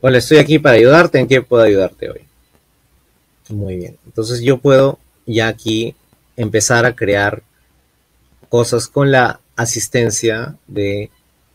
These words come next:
eh, chat G P T. Por ejemplo, le puedo dar alguna, eh, opción matemática. Puedo decirle,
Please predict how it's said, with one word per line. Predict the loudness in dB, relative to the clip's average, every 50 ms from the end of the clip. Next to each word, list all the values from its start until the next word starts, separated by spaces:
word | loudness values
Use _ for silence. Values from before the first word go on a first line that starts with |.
| _ _ _ _ _ _ _ _ _ _ _ _ _ _ _ _ _ _
eh, | -18 -18 -16 -16 -16 -18 -20 _ _ -10
chat | -6 -6 -6 -6
G | -8 -10 -10 -10
P | -10 -14 -14
T. | _ -20 -20 _ _ _ _ _ _ _ _
Por | -10 -10
ejemplo, | -8 -6 -6 -6 -4 -4 -4 -2
le | -2 -4
puedo | -6 -4 -4 -2 -2 -2 -2 -2 -4 -4 -6 -8 -10 _ _ _ _ _
dar | -10 -6 -2 -2 0 0
alguna, | -2 -4 -4 -4 -4 -2 -2 -2 -2 -2 -4 -6 _ _ _ _ _ _ _ _ _ _ _ -12
eh, | -10 -8 -8 -8 -10 -12 -14 -18 _ _ _ _ _ _ _ _ _ -14
opción | -14 -12 -8 -6 -4 -4 -2 -4 -4 -6 -6 -8 -12 _ _ _ _ _
matemática. | -6 -2 0 2 2 4 4 2 2 2 0 -4 -4 -8 -12 -12 _ _ _ _ _ _ _ _ _ _ _ _ _ _ _ _ _ _ _ _ _ _ 0
Puedo | 2 2 4 4 2
decirle, | 2 0 -2 -4 -4 -4 -2 -2 -2 -2 -4 -4 -8